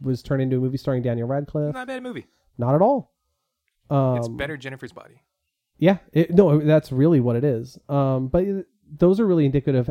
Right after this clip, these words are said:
Speaker 1: of what I think his writing style is, which is he's very Stephen King-like, which, again, makes sense. But I think his ideas are just more coherent and more, like,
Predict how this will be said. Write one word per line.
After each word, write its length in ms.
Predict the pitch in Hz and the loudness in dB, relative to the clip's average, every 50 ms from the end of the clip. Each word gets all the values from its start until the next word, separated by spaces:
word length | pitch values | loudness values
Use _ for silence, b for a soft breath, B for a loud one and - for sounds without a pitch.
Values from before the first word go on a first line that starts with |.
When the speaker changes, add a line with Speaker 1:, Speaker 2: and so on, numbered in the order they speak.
| - | -4
Speaker 1:
of 280 | - 131 127 127 120 120 | -2 -2 0 0 -2 -2
what 160 | 123 131 135 | -4 -2 -2
I 60 | 135 | -2
think 180 | - - 135 123 | -2 -2 -4 -2
his 100 | 143 123 | -2 -2
writing 220 | 127 143 180 214 190 | 0 0 0 -2 -4
style 320 | - - 123 117 120 120 | -4 -2 -2 -2 -2 -2
is, 140 | 120 120 120 | -2 -2 -4
which 160 | 127 - - | -4 -2 -2
is 140 | 127 123 - | -2 -2 -2
he's 280 | - 143 131 127 131 | -4 -4 -4 -4 -6
very 460 | - - 127 120 127 127 139 147 147 139 | -14 -12 -6 -2 -2 0 0 0 -2 -4
Stephen 560 | - - - - 156 156 151 151 151 147 139 | -6 -10 -10 -6 -4 -2 -2 -2 -2 -4 -4
King-like, 600 | - - 147 143 135 143 143 127 113 120 127 - 131 | -6 -6 -4 -4 -2 -2 -2 -2 -4 -4 -4 -2 -4
which, 160 | 123 - - | -4 -2 -2
again, 260 | 135 131 123 120 127 | -2 -2 -2 -2 -2
makes 200 | 127 135 - - | -2 -4 -4 -6
sense. 480 | - - 110 113 123 143 - - - _ _ _ _ _ _ _ _ _ _ _ _ _ _ _ _ _ _ _ _ - | -6 -6 -6 -6 -6 -10 -14 -18 -20 _ _ _ _ _ _ _ _ _ _ _ _ _ _ _ _ _ _ _ _ -4
But 420 | - 131 131 131 131 131 127 - _ _ _ _ _ _ _ _ _ _ - | -2 0 0 0 0 -2 -4 -6 _ _ _ _ _ _ _ _ _ _ -10
I 60 | 139 | -10
think 280 | - - - 151 160 - | -8 -4 -4 -4 -2 -2
his 160 | - 190 175 | -2 -2 0
ideas 540 | 175 160 139 127 - 135 139 151 160 160 143 | 0 -2 -2 -2 -2 -2 0 0 0 0 -2
are 80 | 131 120 | -2 -4
just 360 | - - 131 127 - - - | -2 -4 -4 -4 -4 -6 -8
more 300 | 131 123 123 123 123 127 | -4 -4 -2 -2 -2 -4
coherent 840 | - - - 127 117 117 - - 123 120 127 131 143 151 156 156 - - - | -4 -4 -4 -4 -4 -4 -6 -6 -6 -4 -2 -2 -2 -4 -4 -8 -10 -10 -6
and 380 | 135 127 123 120 120 120 120 | -4 -2 -2 -2 -2 -4 -4
more, 360 | 123 127 123 123 127 127 123 | -4 -4 -2 -2 0 0 0
like, 460 | 123 120 117 117 113 110 - _ - | -2 -2 -4 -6 -8 -10 -14 _ -20